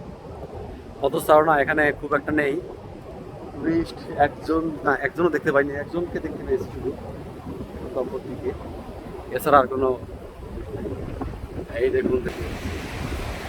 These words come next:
কীভাবে নৌকা তারা সমুদ্রের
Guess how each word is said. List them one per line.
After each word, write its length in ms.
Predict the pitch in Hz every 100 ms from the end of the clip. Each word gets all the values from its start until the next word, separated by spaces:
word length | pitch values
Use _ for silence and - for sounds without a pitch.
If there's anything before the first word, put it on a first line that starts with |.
| -
কীভাবে 460 | 135 123 131 127 123
নৌকা 440 | 113 117 - 120 131 - - - - - - - - - - -
তারা 320 | 113 113 110 98 - - - - - 107 - - 220 233 - - - 622 - - - - - - - - - - - - - - - - - -
সমুদ্রের 460 | 127 131 120 123